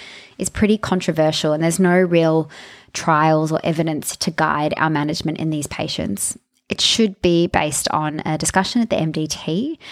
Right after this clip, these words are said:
and consideration should be given to the volume of their metastatic disease,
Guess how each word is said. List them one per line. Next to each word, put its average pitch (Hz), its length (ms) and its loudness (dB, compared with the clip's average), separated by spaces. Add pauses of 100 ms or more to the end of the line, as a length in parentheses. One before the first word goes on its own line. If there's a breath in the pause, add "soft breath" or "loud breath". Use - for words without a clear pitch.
(100)
and 160 340 0
consideration 165 680 2
should 170 180 -2
be 170 60 -2
given 156 340 2
to - 160 -4
the 151 140 -2
volume 165 540 2
of 165 160 -6
their 156 180 0
metastatic 156 580 -4
disease, 170 680 -4